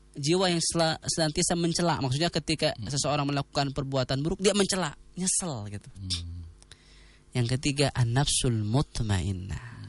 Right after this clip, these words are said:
Speaker 1: Jiwa yang tenang.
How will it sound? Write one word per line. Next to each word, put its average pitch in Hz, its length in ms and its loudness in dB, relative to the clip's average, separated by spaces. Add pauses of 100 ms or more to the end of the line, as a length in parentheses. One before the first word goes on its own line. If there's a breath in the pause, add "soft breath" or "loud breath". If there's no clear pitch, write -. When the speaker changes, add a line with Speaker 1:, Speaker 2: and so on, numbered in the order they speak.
(3250 loud breath)
Speaker 1:
Jiwa 110 320 6
yang 98 160 2
tenang. 92 320 0